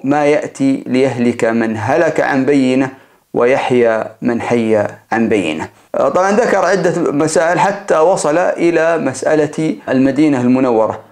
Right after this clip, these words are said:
"وإني أؤكد لكم القول إن المدينة المنورة لا تزال حرماً آمناً لا يصلح أن يحدث فيها حدث من قتل أو سلب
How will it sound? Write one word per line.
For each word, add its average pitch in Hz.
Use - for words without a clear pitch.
"وإني 208
أؤكد 190
لكم 170
القول 165
إن 143
المدينة 135
المنورة 127
لا 139
تزال 135
حرماً 143
آمناً 131
لا 139
يصلح 170
أن -
يحدث 139
فيها 139
حدث 151
من 131
قتل 147
أو 120
سلب 139